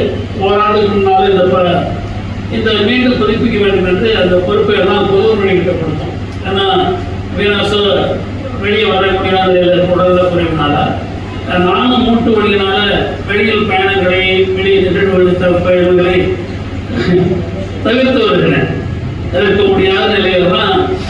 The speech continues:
க-, கட்டாயமாக எனக்கு ஒப்பான தலைப்பு இருந்தால், ஒப்பான நிகழ்ச்சியாக இருந்தால், அதில் கட்டாயம் கலந்து கொள்ள வேண்டும் என்கிற நிலை இருந்தால் மட்டுமே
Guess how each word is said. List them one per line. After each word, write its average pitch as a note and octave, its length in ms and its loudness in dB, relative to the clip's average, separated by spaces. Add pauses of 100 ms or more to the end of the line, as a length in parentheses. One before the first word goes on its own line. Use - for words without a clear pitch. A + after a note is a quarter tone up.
க-, - 200 -2
கட்டாயமாக F3+ 720 0
எனக்கு F#3 320 0
ஒப்பான G3 480 2
தலைப்பு F3+ 360 0
இருந்தால், G3 480 0
ஒப்பான F#4+ 420 2
நிகழ்ச்சியாக F3 520 2
இருந்தால், E3+ 420 0 (540)
அதில் A3 280 -2
கட்டாயம் A3 500 0
கலந்து G3 260 0
கொள்ள G3 180 2
வேண்டும் G3 340 2
என்கிற F#3 280 2
நிலை F3+ 260 2
இருந்தால் F3+ 400 2
மட்டுமே F3 420 0